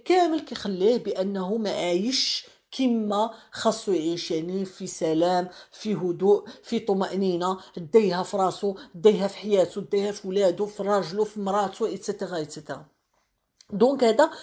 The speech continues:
اول ضرر كيلحق بال-، بالشخص الاولاني اللي كيهضر، فحال هذاك اللي شد ال-، ال-، الجمره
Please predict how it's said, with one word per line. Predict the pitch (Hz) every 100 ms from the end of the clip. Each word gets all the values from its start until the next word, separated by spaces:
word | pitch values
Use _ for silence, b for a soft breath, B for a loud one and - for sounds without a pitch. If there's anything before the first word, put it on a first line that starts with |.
| B _ 269
اول | 294 247 156
ضرر | 226 247 302
كيلحق | - 226 - 277
بال-، | 190 190 180
بالشخص | 269 - 262 - -
الاولاني | 190 254 285 226 196 208
اللي | 180
كيهضر، | - 165 147 - B B B
فحال | - 302 294
هذاك | 262 285
اللي | 247 220
شد | - 277 196
ال-، | 220 208
ال-، | 180 185
الجمره | 175 175 151 208 208 214 196